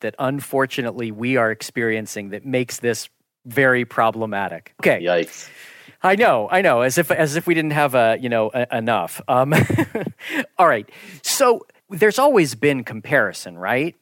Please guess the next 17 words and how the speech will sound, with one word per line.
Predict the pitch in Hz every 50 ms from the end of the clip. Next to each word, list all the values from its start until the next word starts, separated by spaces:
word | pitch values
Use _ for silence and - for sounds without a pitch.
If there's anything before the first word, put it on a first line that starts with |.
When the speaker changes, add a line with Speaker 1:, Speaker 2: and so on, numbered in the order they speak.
| _ -
Speaker 1:
You | 180
know, | 165 143 127 123
you | 123 123 131 127
go | - 165 156 160 160
into | 160 151 147 139 - - 143 135 131 123 117
a, | 107 98 95 95 87 - - 110 101 98 - -
a, | 113
a | 107
classroom | - - - 135 131 131 131 135 - - 131 123 120 117 117 113 107
and | 107 98 92
somebody | - - 135 127 117 113 110 113 107 107 104 104 101 101 98
is | 98 95 85 - -
better | 123 113 117 113 104 98 101
looking | 110 156 165 147 - 135 123 113 107 107
or | 104 104
has | 104 110 104 104 98
better, | - - 110 107 104 101 101 98 98 95